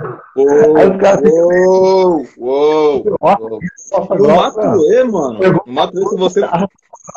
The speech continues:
Speaker 1: Nego, ninguém surge da noite pro dia. Não surge. Matuê tem um disco de reggae, mano. Os moleque aqui do, do, do skate me mostrou o bagulho. Mano, e o bagulho é de Miriduque, bro.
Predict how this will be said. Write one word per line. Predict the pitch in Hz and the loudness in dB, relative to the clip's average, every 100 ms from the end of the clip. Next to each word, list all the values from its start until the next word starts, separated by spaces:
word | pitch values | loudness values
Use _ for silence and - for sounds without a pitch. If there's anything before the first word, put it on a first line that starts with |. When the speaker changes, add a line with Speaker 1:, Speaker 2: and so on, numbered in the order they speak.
| - _ _ 123 - _ _ _ _ _ _ | -20 _ _ -20 -20 _ _ _ _ _ _
Speaker 1:
Nego, | 127 165 220 123 101 - _ _ | -6 -2 -2 -4 -10 -20 _ _
ninguém | 160 226 208 202 262 | -2 0 0 0 -2
surge | - 254 247 202 | -2 -2 -2 -2
da | 214 | 0
noite | 214 208 | -2 -2
pro | - 196 | -6 -6
dia. | 151 131 110 _ _ _ _ | -4 -6 -8 _ _ _ _
Não | - 170 | -6 -4
surge. | 202 202 214 - _ _ | -2 -2 -4 -6 _ _
Matuê | 165 185 190 202 | -6 -2 0 0
tem | 214 | 0
um | 220 | -4
disco | 196 208 202 | -4 -8 -10
de | 160 202 214 208 202 196 190 170 151 | -8 -6 -4 -4 -2 -2 -2 0 0
reggae, | 135 165 196 185 165 | -2 -2 -4 -4 -6
mano. | 139 113 113 | -6 -8 -12
Os | 131 | -16
moleque | 160 160 175 190 | -12 -6 -4 -4
aqui | 180 190 | -8 -10
do, | 175 175 165 160 147 | -8 -6 -6 -6 -8
do, | 156 151 | -10 -12
do | 151 | -10
skate | 151 - 175 185 | -12 -6 -6 -4
me | 185 | -6
mostrou | 196 190 185 180 165 | -6 -6 -8 -4 -2
o | |
bagulho. | 151 139 147 180 120 - _ _ _ _ _ _ _ _ _ | -2 -2 0 -2 -2 -8 _ _ _ _ _ _ _ _ _
Mano, | 170 226 175 | -4 -2 -2
e | |
o | 180 | -2
bagulho | 208 202 233 | -2 -4 -4
é | 247 | -4
de | 240 | -4
Miriduque, | 233 254 262 185 269 - - | -4 -2 -4 -2 -4 -4 -12
bro. | - | -18